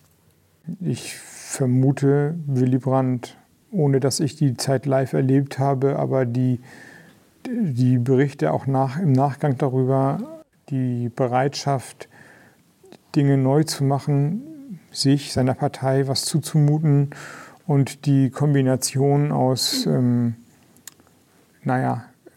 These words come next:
Normalsein und große Gedanken zulassen,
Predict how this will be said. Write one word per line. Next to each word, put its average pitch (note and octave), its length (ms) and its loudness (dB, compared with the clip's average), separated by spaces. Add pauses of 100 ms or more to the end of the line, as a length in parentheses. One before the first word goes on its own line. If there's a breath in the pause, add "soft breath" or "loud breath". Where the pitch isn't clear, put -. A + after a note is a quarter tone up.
(200)
Normalsein C#3 1080 2
und C#3+ 520 2 (440)
große D3 340 2
Gedanken C3 680 0 (400)
zulassen, C#3 840 0